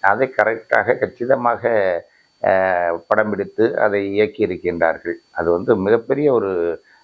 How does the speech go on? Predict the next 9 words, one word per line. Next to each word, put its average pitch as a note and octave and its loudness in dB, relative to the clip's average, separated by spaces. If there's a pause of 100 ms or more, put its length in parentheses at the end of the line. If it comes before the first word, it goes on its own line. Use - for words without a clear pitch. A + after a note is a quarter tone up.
(140)
அஹ், E2 -2
நல்ல B2 0
ஒரு G2 2
இதா G2+ 6
வந்திருக்குங்க. F2+ -2 (340)
அதுல F2+ 2
மாற்று A2+ 0
கருத்துக்கிடம் E2+ -4
இல்ல. E2 -2